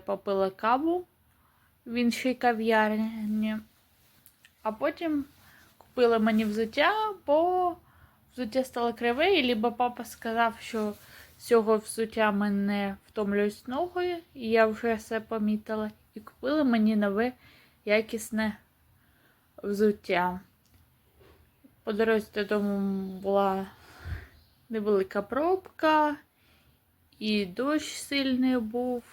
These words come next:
На сьогодні передають грозу. Сподіваюся, вона не буде с-, дуже сильною. Ну, сподіваюся, все буде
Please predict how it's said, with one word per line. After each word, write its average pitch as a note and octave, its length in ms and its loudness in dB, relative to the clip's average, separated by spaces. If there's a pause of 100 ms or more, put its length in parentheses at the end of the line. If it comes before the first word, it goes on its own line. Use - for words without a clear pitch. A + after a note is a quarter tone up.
(1000)
На G#3+ 120 -4
сьогодні A3 500 -2 (140)
передають G#3 840 -2 (1600)
грозу. A#3+ 880 2
Сподіваюся, A#3+ 840 -4
вона G#3+ 240 0
не G#3 140 2
буде F#3 300 -4
с-, - 320 -12 (200)
дуже G3+ 300 -6
сильною. C#4+ 880 0 (1200)
Ну, B3+ 400 0 (800)
сподіваюся, A#3+ 680 -2
все A3 300 -6 (580)
буде G#3 540 -2